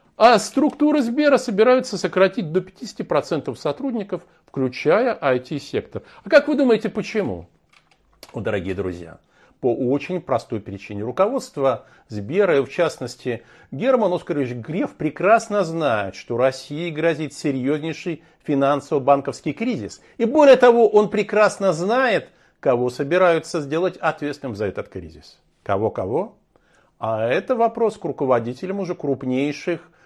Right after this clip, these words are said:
банков с государственным участием, дорогие друзья. И к числу этих банков относится в том числе и "Сбер".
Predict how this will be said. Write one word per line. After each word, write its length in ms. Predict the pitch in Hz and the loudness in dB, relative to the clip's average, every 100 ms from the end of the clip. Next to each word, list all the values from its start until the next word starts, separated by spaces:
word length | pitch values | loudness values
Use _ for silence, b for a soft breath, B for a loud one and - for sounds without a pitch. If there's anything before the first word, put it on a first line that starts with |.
| b | b
банков 540 | 156 160 147 151 185 185 | 0 4 4 4 -2 -2
с 60 | |
государственным 800 | 185 190 208 175 147 - 180 208 | 0 0 2 4 2 0 -6 -6
участием, 640 | 240 - 175 151 147 160 151 | -6 -2 0 0 -2 -8 -4
дорогие 380 | 143 147 143 139 | -2 -2 -4 -6
друзья. 640 | 143 135 131 135 127 120 b b - | -6 -6 -4 -2 -2 -4 b b -14
И 60 | |
к 80 | 123 | -12
числу 380 | - 139 156 131 | -8 -8 -2 -2
этих 240 | 117 117 | 0 -4
банков 420 | 107 131 180 202 175 | 0 0 0 -2 -4
относится 480 | 147 123 117 - | -4 -6 -10 -14
в 20 | 110 | -12
том 160 | 127 | -12
числе 360 | - - 117 107 | -12 -14 -10 -8
и 20 | |
"Сбер". 320 | 98 98 92 | -8 -10 -12